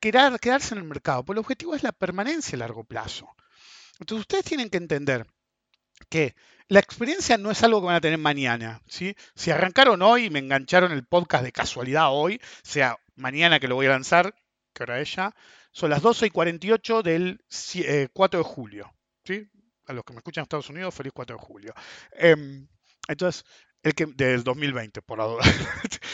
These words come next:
El que me escucha hoy por primera vez y no tiene mucha experiencia, y llegó hasta acá porque esto dura más de una hora y diez, em, experiencia no vas a ganar en dos días, ¿ok? <clears throat> Pero para ganar experiencia tenés que sobrevivir.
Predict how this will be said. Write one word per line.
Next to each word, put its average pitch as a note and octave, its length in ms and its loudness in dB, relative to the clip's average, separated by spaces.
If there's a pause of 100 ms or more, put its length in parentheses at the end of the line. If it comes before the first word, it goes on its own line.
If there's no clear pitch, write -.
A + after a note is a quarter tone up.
(200)
El D#3 120 0
que F#3+ 140 0
me G3 80 -10
escucha B3+ 380 0
hoy C4+ 120 4
por A#3 160 -8
primera C4+ 280 2
vez D4 220 0
y A#3 40 -8
no A#3 100 -8
tiene B3 160 -6
mucha B3 220 -4
experiencia, D4+ 680 -6 (220)
y D#3 80 -8
llegó A#2+ 260 -4
hasta - 180 -2
acá A#2+ 220 2
porque A2+ 180 -10
esto A#2 200 -4
dura B2 340 -2 (300)
más E3+ 160 6
de D3+ 60 4
una F3 180 8
hora G3+ 140 8
y A#3 60 2
diez, A#3 240 4 (600)
em, C#3 540 4 (680)
experiencia F3+ 520 -2
no B2 80 -10
vas E3 180 0
a C3 40 -10
ganar A#2+ 140 -10
en A#2 80 -18
dos A#2 180 -8
días, A#2 340 -10 (600)
¿ok? C3 200 -10 (520)
<clears throat> - 420 -8 (320)
Pero D3 240 4 (140)
para C#3+ 160 2
ganar F#3 200 4
experiencia A3+ 440 -2
tenés C#3+ 220 -6
que C#3 100 -8
sobrevivir. D3 840 0